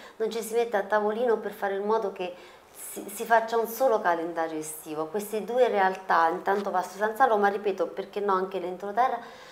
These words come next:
diventi un unico territorio da promuovere non solo, eh, eh, attraverso gli eventi, no, sportivi, enogastronomici,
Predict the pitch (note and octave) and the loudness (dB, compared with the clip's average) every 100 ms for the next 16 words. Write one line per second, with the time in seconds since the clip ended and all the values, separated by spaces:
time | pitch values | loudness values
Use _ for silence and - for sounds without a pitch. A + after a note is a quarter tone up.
0 | - G3 G#3 A#3 A#3+ A3+ A3+ - A3+ A#3 | -18 -10 4 6 6 2 -6 -6 -2 2
1 | D4+ C4+ G3 G3+ F#3+ E3+ E3 - D3 C#3+ | 2 2 -2 -4 -6 -8 -10 -2 2 2
2 | D#3 D#3 G3+ G3+ A#3 A3+ A#3+ C#4+ D4 B3 | -2 0 2 2 2 6 10 10 10 4
3 | A3 B3+ B3+ E4+ B3 F3 - F#3+ - F#3+ | 2 0 4 6 6 4 2 0 2 2
4 | F#3 E3 - - F#3+ F#3 F#3+ F3 F#3 F3+ | 4 2 2 0 -2 0 -2 -2 0 2
5 | F#3 F3+ F3+ F#3+ F#3 E3+ G#3 A3 F#3 F3 | 2 2 2 -2 -4 2 4 6 4 2
6 | - F3 F3 F#3+ F3+ F3 E3+ F3 - G3+ | -2 -4 -4 -4 -2 -2 0 -2 -2 2
7 | A#3+ - | 2 2